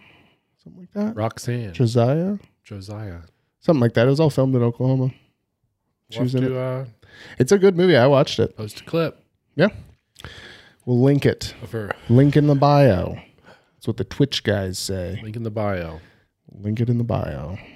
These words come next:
Speaker 2: Yeah.
Speaker 1: I've now logged over three hundred hours in Elden Ring.
Speaker 2: That's wild.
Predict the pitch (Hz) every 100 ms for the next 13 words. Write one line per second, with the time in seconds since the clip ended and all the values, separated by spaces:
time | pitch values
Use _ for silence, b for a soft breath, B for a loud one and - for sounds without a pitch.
0 | B B B _ _ 92 87 90 _ 107
1 | 110 120 113 117 117 117 107 107 - 110
2 | 107 104 104 101 98 107 104 113 117 120
3 | 131 135 - _ _ _ _ _ _ 107
4 | 110 - 90 92 87